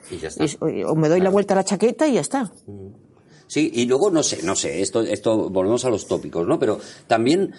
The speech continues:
Speaker 1: puede ocurrir, también Ballet, eh, ha-, hace algo de esto, ¿no? Eh, esto de que la mujer, por, por, por, por, por el hecho de haberse creado en la sociedad en la que se ha creado, ha aprendido también a ser un poco más psicólogo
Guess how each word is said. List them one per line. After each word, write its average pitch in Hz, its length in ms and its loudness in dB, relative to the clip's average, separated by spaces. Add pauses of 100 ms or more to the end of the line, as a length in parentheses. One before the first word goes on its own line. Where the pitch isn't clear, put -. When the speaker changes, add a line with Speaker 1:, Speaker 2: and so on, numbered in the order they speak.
(200)
Speaker 1:
puede 165 340 6
ocurrir, 135 640 2 (540)
también 113 400 2
Ballet, 110 300 4 (140)
eh, 95 220 -2
ha-, 98 140 2
hace 101 320 0
algo 92 260 2
de 87 180 4
esto, 82 280 -2
¿no? 123 220 0 (280)
Eh, 110 500 2 (420)
esto 135 240 0
de 135 140 0
que 127 140 2
la 110 220 4
mujer, 104 540 0
por, 101 180 0
por, 90 220 -4
por, 78 240 -8
por, 67 300 -12
por 73 220 -8
el 90 80 0
hecho 120 200 2
de 113 60 2
haberse 110 260 0
creado 101 240 0
en 95 60 0
la 98 80 0
sociedad 98 420 -2
en 98 80 0
la 95 100 0
que 90 80 -6
se - 160 -4
ha 92 120 -4
creado, 92 440 0
ha 113 60 2
aprendido 120 480 0
también 107 260 -4
a 104 60 -4
ser 110 140 -6
un 107 80 -4
poco 107 180 -6
más 101 160 -4
psicólogo 90 720 -2